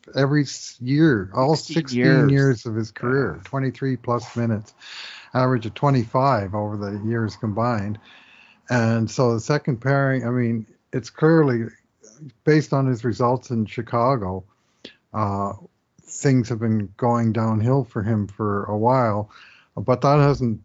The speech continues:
Speaker 1: been helped by the fact that he's been put in a, in a, uh, mentorship role with young and, dare I suggest, struggling, uh, defense partners
Speaker 2: Yeah.
Speaker 1: who weren't getting the job either,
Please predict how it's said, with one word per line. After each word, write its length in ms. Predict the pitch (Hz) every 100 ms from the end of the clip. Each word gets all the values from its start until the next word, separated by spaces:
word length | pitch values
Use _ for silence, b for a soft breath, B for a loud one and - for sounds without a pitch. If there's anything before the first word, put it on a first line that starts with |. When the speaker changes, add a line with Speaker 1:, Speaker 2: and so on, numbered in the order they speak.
| -
Speaker 1:
been 140 | 127
helped 260 | 123 131 -
by 140 | 117
the 120 | 107
fact 400 | 101 113 107 107
that 120 | 107 98
he's 200 | 127 -
been 160 | 113
put 240 | - 123 117
in 140 | 110
a, 180 | 101 101
in 180 | 110 104
a, 340 | 104 101 98
uh, 60 | 98
mentorship 520 | 113 135 120 - 117 -
role 480 | 107 107 107 107 b b b b -
with 260 | 117 101 120
young 340 | 113 113 113
and, 340 | 104 101 95 -
dare 300 | 110 107 104
I 60 |
suggest, 480 | 101 - - 104 - -
struggling, 760 | - 120 117 113 110 101 92 b b b b 107
uh, 460 | 110 104 98 101 101 -
defense 460 | 120 113 120 120
partners 640 | - 120 95 98 98 92 -
Speaker 2:
Yeah. 260 | 69 69 65 -
Speaker 1:
who 160 | 123
weren't 260 | 120 117 107
getting 280 | 110 104 107
the 80 |
job 380 | 95 113 104 98
either, 520 | 101 107 101 92 98